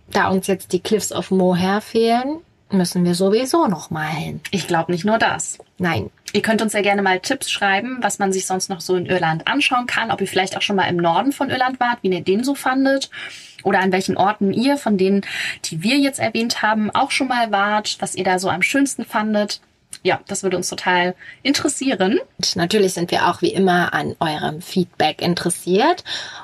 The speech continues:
Speaker 1: und würden uns da freuen, wenn ihr uns eine Nachricht schreibt oder uns auf Instagram einfach nochmal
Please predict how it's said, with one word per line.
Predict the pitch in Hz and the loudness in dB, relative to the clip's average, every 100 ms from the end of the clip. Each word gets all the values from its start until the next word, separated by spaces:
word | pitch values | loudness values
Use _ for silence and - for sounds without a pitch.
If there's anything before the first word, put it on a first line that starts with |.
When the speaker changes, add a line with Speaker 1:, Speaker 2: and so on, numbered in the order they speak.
| - | -4
Speaker 1:
und | 208 208 185 | 2 4 4
würden | 175 185 | 2 2
uns | 170 165 - | -2 -4 -6
da | 160 | -8
freuen, | - - 156 160 | -6 -2 -2 -2
wenn | 151 - | -6 -6
ihr | 151 - | -8 -4
uns | 165 165 175 - | -2 -2 -4 -6
eine | 165 - 160 | -8 -8 0
Nachricht | 226 311 294 - | 2 2 0 0
schreibt | - 233 233 - | 2 2 2 0
oder | 175 175 175 175 | 0 2 2 0
uns | 165 160 - - | -4 -8 -10 -8
auf | 156 - | -12 -4
Instagram | 214 202 165 - 170 165 | -2 0 -2 -2 -2 -2
einfach | - 156 - 165 - | -4 -6 -6 -4 -4
nochmal | 165 - 156 151 156 | -4 -4 -2 -2 -4